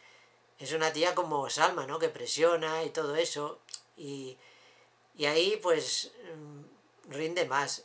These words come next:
Los ce-, las centrocampistas tienen que ser como Alexia, como Pina, como Aitana, como Patri, como Vicky. Tienen que ser súper generosas y tener la inteligencia de, "Tengo el balón, pero lo voy a pasar lo antes posible para hacer correr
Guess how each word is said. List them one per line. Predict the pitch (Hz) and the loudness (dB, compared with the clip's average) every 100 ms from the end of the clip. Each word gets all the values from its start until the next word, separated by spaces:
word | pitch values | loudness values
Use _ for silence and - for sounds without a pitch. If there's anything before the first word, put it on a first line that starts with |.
| - | -4
Los | 160 156 | -2 -2
ce-, | - 208 | -4 -4
las | 175 - | -2 0
centrocampistas | 170 160 175 165 156 - 233 - 143 156 - - - - - - | -2 0 0 2 0 -2 -2 0 -2 -6 -8 -16 -20 -20 -20 -4
tienen | 175 208 196 | 0 0 2
que | 160 | 2
ser | 185 185 | 2 -2
como | 175 139 | -2 -2
Alexia, | 123 156 156 139 120 - - - | -2 -2 -2 -4 -8 -18 -20 -18
como | - 143 143 143 135 | -8 -6 -4 -6 -2
Pina, | 165 160 117 107 - - - _ _ | -2 -2 -8 -12 -20 -20 -20 _ _
como | - 151 143 | -2 0 0
Aitana, | 139 139 165 - 143 - - _ | -2 0 2 2 0 -10 -16 _
como | - 143 139 | -6 -4 0
Patri, | 165 196 - - 117 - _ | 4 4 2 -6 -10 -16 _
como | - 147 143 | -6 -4 -4
Vicky. | 135 196 - 147 | -2 -4 -4 -4
Tienen | 156 202 196 | -2 0 0
que | 160 | 0
ser | 180 202 208 - | 2 0 -2 -10
súper | - 165 156 143 | -4 -2 0 -2
generosas | 127 151 131 131 170 147 123 - - - - - | -2 -2 -2 -2 0 -2 -6 -10 -12 -20 -20 -20
y | - | -16
tener | 135 147 175 196 | -6 0 2 4
la | 196 | 2
inteligencia | 165 185 170 180 190 202 175 | 2 0 0 -2 -2 0 2
de, | 156 151 - _ _ _ | 0 -2 -10 _ _ _
"Tengo | - 196 196 | -2 2 4
el | |
balón, | 160 156 180 196 | 4 4 4 0
pero | 160 143 | -2 -2
lo | 139 | 2
voy | 156 190 | 4 4
a | |
pasar | - 165 185 | 4 0 0
lo | 156 | 0
antes | 160 160 - | -2 -2 -4
posible | 147 175 165 | -6 -6 -6
para | 175 147 | -4 -6
hacer | 131 156 | -2 -4
correr | 143 139 147 170 | -2 -4 -4 -6